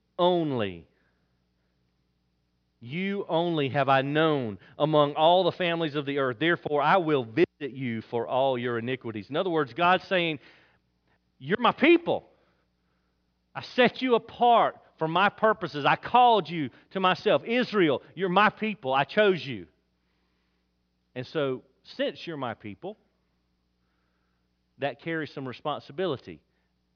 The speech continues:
You're my people. That means, what does that mean? You, you represent me.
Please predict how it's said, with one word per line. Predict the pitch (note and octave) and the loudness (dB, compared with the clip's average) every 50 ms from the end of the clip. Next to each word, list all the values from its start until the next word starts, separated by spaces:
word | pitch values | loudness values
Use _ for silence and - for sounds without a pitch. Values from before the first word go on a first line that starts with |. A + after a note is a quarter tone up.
| _ _ _ _ _ _ _ | _ _ _ _ _ _ _
You're | B2+ D#3+ F3 | -2 -2 -2
my | E3+ E3+ F3 F3 G3 G#3+ | 0 0 0 2 2 0
people. | G3+ - G#3 G3+ - C3 C3 | 0 -2 -6 -8 -8 -6 -4
That | D3 E3 | -4 -4
means, | F3 F3+ F3 E3 D3 - _ _ _ - | -2 -4 -4 -6 -8 -10 _ _ _ -6
what | F3 F#3+ | -4 -2
does | D#3+ | -2
that | F3+ F#3+ F3 | -2 -2 -2
mean? | E3 C#3+ A#2+ - _ - | -4 -8 -8 -10 _ -10
You, | D#3+ E3+ F#3 | -10 -10 -10
you | F3 E3+ F3+ E3+ | -8 -8 -4 2
represent | D#3 G3+ G3+ G3+ - F#3 F3+ C#3+ C3+ G3+ G#3+ G#3+ - - | 4 4 4 4 2 -2 -2 0 0 -2 -2 -2 -4 -8
me. | E3 E3 D#3 C#3+ A2+ G2 E2+ E2+ | -10 -8 -6 -6 -6 -8 -10 -16